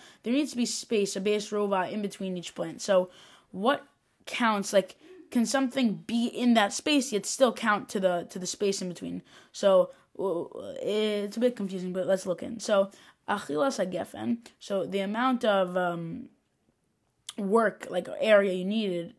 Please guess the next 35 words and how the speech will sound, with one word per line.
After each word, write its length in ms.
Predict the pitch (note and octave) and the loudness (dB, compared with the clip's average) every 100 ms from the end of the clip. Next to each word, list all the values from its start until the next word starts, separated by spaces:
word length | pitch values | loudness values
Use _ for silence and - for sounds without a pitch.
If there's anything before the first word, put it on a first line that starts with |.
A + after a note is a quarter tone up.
| - | -8
you 160 | G3+ | -4
need 220 | G#3+ A3+ F#3+ | -2 -2 -4
to 100 | F#3 | -4
do 220 | G#3 F#3 | -2 0
around, 400 | F3+ G3 G3 G3 | 0 0 0 0
like, 140 | F3 | -4
a 40 | E3+ | -4
gefen. 520 | F3+ F3+ F#3+ G3+ G#3 - - _ _ - | -4 -4 -6 -8 -8 -16 -20 _ _ -12
So 720 | - F3+ E3+ F3 F3 F3+ - _ - | -4 -4 -2 -4 -6 -8 -12 _ -4
let's 260 | G3+ G3+ | -2 0
say, 140 | G#3+ G3 | 0 0
uh, 300 | A#2+ F3 - - _ - - _ _ - | 0 -2 -2 -8 _ -20 -20 _ _ -12
you, 400 | B2+ - G3+ - | -10 -8 -8 -6
like, 180 | F#3+ F#3 | -6 -4
you 100 | G#3+ | 0
need 280 | A#3+ A#3+ F#3+ F3+ - | 2 2 -2 -8 -12
room 600 | F#3 F#3+ A#3 A#3+ G#3 G#3 - _ - | -8 0 2 4 2 -4 -12 _ -6
to 100 | G#3 | -2
work 160 | G#3 | 0
on 80 | G3+ | 0
the 80 | F#3+ | 0
gefen. 400 | F#3+ F#3 - - | 0 -2 -4 -6
So 320 | - F#3 F3+ - _ | 2 4 4 -2 _
that 340 | F#3 F#3 A#3 A#3+ | -4 2 4 4
space, 400 | - B3 D#4 B3 | -2 0 0 2
that 180 | A#3 A#3 | 0 0
counts 440 | - C#4 A#3 - | 2 4 4 2
towards 260 | B3+ A3+ G3 | 2 2 2
the 80 | |
base 240 | G3 G3 - | -2 -2 -2
rova, 420 | G3 F#3+ F#3+ G3 - - - | -2 0 0 -2 -8 -18 -4
and 120 | G3+ | -2
therefore 340 | A3 A3+ G#3 - - _ | 0 2 0 -2 -14 _
that 380 | F#3+ F#3+ B3 A3 | -4 4 6 6
room, 400 | C#4 C#4 B3+ B3 | 4 4 4 2